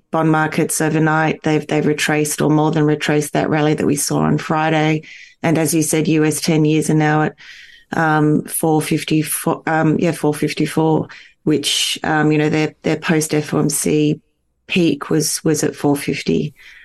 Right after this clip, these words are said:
Um, another thing to point out is that this sell-off that we've seen in yields overnight has been very much a real yield-led sell-off. Um, so you've got your ten-year real yield, which is up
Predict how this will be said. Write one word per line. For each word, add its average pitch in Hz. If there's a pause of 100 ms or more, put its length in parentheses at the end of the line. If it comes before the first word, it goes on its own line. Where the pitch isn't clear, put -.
(160)
Um, 147
another 214
thing 202
to 190
point 175
out 160
is 160 (140)
that 165
this 151
sell-off 151
that -
we've 151
seen 156
in 151
yields 151
overnight 151
has 160
been 151
very 147
much 147 (400)
a 160
real 151
yield-led 170 (140)
sell-off. 185 (480)
Um, 151
so -
you've 156
got -
your 160
ten-year 156
real 147
yield, 147
which 151
is 156
up 147